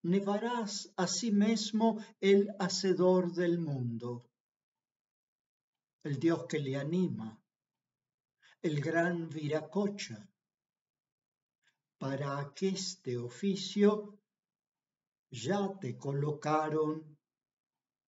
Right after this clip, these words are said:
y te dieron alma.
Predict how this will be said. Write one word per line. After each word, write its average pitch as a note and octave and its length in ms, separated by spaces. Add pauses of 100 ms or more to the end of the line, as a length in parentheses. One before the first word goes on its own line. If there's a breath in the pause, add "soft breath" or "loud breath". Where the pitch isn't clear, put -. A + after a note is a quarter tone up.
(880)
y F3+ 100
te E3+ 200
dieron C3 880 (500)
alma. G#2 540